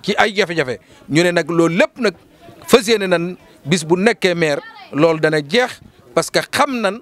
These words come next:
fan lan war a jaar ak naka lan war a def ba loolu jeex, ndax mayu noor rek du, ma-, mayu nawet rek du mbay. Mayu noor mu ngi fi ci suuf sii di Ndioumane, itili-, jëfandiku naa ko, jàngat naa ko,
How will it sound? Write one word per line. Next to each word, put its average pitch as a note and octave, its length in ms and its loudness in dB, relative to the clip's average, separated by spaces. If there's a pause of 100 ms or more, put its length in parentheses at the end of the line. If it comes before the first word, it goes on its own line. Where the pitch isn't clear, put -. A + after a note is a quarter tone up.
(380)
fan C4+ 180 2
lan A#3+ 160 0
war F#3+ 120 2
a F3+ 80 -2
jaar D#3 240 -4 (320)
ak B3+ 140 -2 (100)
naka F#3 340 -2
lan G#3 140 -4
war F3+ 140 -2
a E3+ 60 -2
def D#3 260 -6 (240)
ba B2+ 160 0
loolu D3 260 2
jeex, C3+ 340 -4 (240)
ndax D#3 200 0
mayu F3+ 240 0
noor F3 220 2
rek F3 180 -4
du, F3 80 -4 (160)
ma-, F#3 160 -4
mayu F3+ 200 0
nawet F3 280 -2
rek A3+ 120 -2 (300)
du D#3+ 120 0
mbay. D#3 260 0 (360)
Mayu F3+ 320 2
noor F#3+ 220 2
mu F#3+ 100 -2
ngi G3+ 120 0
fi B3 200 -6 (520)
ci F3 120 -6
suuf G#3 200 0
sii D4+ 280 2
di B3 100 -2
Ndioumane, E3+ 340 -2 (460)
itili-, F3 320 -2 (100)
jëfandiku A3+ 460 0
naa F#3+ 180 0
ko, G3+ 240 -8 (440)
jàngat A3+ 360 0
naa G3 220 0
ko, F3 280 -4